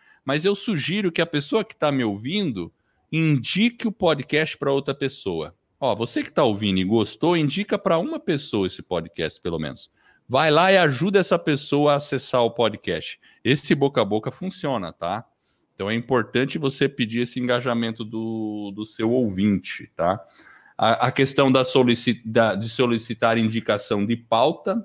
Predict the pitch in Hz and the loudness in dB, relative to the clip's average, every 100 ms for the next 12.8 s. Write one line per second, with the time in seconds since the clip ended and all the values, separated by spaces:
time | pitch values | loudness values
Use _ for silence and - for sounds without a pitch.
0 | - 98 104 101 101 110 107 127 117 98 | -6 -4 0 0 2 2 2 4 4 4
1 | 104 147 - - 226 _ _ _ 110 104 | 2 2 2 -4 -12 _ _ _ 0 0
2 | - 131 131 120 131 - 117 104 107 117 | 2 2 4 2 0 -4 -10 -10 -10 -8
3 | 117 101 98 110 135 - 104 - - 110 | -6 -8 -8 -8 -8 -8 -10 -10 -8 -4
4 | 139 107 92 _ _ _ - 101 104 107 | -4 -4 -8 _ _ _ -6 -4 0 0
5 | 95 117 127 110 104 110 110 - 104 95 | 2 4 4 0 0 0 0 2 0 0
6 | - 107 107 - - 120 - - 127 151 | 0 -2 -2 -6 -4 -2 -2 -2 -4 -4
7 | - - 101 117 - 92 101 98 92 - | -8 0 2 2 0 -6 -4 -2 -4 -6
8 | 101 101 98 101 92 92 98 104 - 95 | -8 -6 -4 -4 -4 0 0 -2 -6 -4
9 | 87 117 147 143 196 156 127 151 143 104 | 0 2 0 0 0 0 0 2 2 2
10 | 110 107 101 - 101 98 87 - 92 131 | 0 -2 -4 -10 -8 -4 -4 -6 -6 -6
11 | 180 - - 95 208 _ _ _ _ _ | -6 -12 -8 -8 -10 _ _ _ _ _
12 | _ _ _ - 98 104 202 196 | _ _ _ -8 -2 0 4 4